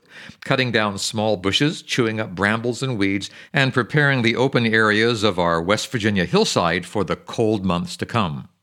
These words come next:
But somewhere in all that mass of tangled vegetation and new growth was a small, pointed tree stump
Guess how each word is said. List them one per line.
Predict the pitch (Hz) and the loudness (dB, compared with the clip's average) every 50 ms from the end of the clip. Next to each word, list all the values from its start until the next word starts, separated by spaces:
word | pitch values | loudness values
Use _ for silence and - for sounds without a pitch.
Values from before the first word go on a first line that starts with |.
| _ _ _ _ _ _ _ _ _ _ - | _ _ _ _ _ _ _ _ _ _ -2
But | 135 - | -2 -2
somewhere | - - 226 247 262 190 120 110 85 85 90 95 | 0 0 0 2 2 2 2 2 2 2 2 0
in | 87 92 | 0 0
all | 104 113 117 113 | 0 0 0 2
that | 113 107 110 - - | 2 0 0 -2 -2
mass | 90 90 92 98 101 - - | -2 -2 -2 -2 -4 -4 -6
of | 120 104 - | -8 -8 -8
tangled | - - 95 98 101 117 110 90 | -4 -2 -2 0 0 0 0 0
vegetation | 95 92 90 117 117 - - 90 87 92 - - 87 | 0 0 0 -2 -4 -4 -2 -4 -4 -4 -4 -4 -4
and | 90 87 87 | -2 -2 -2
new | 104 123 | -2 -4
growth | 113 92 98 87 90 95 - | -2 0 0 0 0 0 -2
was | 117 104 85 90 | -4 -6 -4 -4
a | 90 | -4
small, | - - - 127 139 143 151 160 160 156 151 | -4 -4 -2 -2 0 0 0 0 0 -2 -4
pointed | - - - 139 143 139 131 110 92 | -6 -6 -4 -2 0 0 -2 -2 -4
tree | - - - 220 220 | -6 -6 -2 -2 -2
stump | - - - - 87 95 147 - | -2 0 0 0 0 0 -2 -6